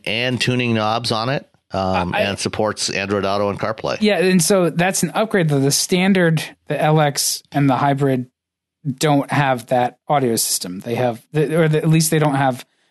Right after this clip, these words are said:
Speaker 2: Apple CarPlay and Android Auto as standard, at least from what I can see. Maybe I'm wrong on that, but it seems like that's, that's not necessarily a standard feature on the Accord. You have to actually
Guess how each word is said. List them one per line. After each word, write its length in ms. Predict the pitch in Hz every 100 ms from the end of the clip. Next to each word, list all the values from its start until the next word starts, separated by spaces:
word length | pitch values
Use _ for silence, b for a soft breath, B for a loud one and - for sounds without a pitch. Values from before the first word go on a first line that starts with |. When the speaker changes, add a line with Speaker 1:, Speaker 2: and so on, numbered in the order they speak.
| _
Speaker 2:
Apple 240 | 147 135 139
CarPlay 600 | 139 131 - 131 120 127
and 120 | 127
Android 300 | 131 120 120
Auto 380 | 123 120 110 110 _ -
as 160 | 127 123
standard, 500 | - 190 117 95 - _ _ _ 147
at 120 | 143
least 220 | 139 -
from 140 | 139
what 100 | 123
I 140 | 135 143
can 160 | 131
see. 260 | 110 - 101
Maybe 240 | 107 113
I'm 120 | 120 123
wrong 280 | 131 123
on 120 | 143 170
that, 280 | 190 170
but 140 | - 123
it 100 | 120
seems 240 | 143 131
like 220 | 127 -
that's, 260 | 127 120 -
that's 320 | - 123 -
not 320 | 139 123 127 - -
necessarily 920 | 135 123 117 - 131 127 120 113 113 _ _ _ _ _ -
a 80 |
standard 360 | 127 139 123 117
feature 360 | - 127 - 117
on 100 | 110
the 120 | 104
Accord. 380 | - 120 113 113
You 80 |
have 100 | 110 -
to 60 |
actually 540 | 123 110 - 113 104